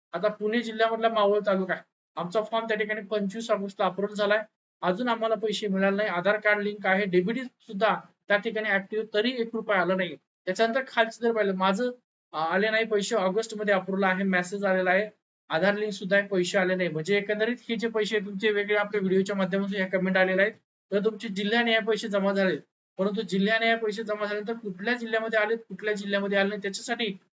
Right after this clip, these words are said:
तुम्ही कमेंट करताना तुम्हाला जर एक रुपया आला नसेल किंवा त्या ठिकाणी पंधराशे रुपये आलेत, तीन हजार आले नसतील किंवा तीन हजार आले होते पहिला टप्पा, दुसरा टप्पा, आता पंधराशे रुपये आले नसतील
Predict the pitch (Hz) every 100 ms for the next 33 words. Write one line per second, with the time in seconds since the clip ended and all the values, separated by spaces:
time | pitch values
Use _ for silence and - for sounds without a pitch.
0 | _ - 196 240 247 _ _ 202 214 240
1 | 247 226 220 220 226 208 208 214 202 196
2 | 202 202 220 208 208 202 208 208 208 214
3 | 226 220 202 202 202 196 185 196 196 208
4 | 190 196 196 214 - _ _ - 196 202
5 | 196 190 190 202 202 196 214 202 202 196
6 | 196 202 175 208 208 202 196 190 196 190
7 | 185 175 190 185 190 180 185 185 170 185
8 | 185 180 156 185 196 208 180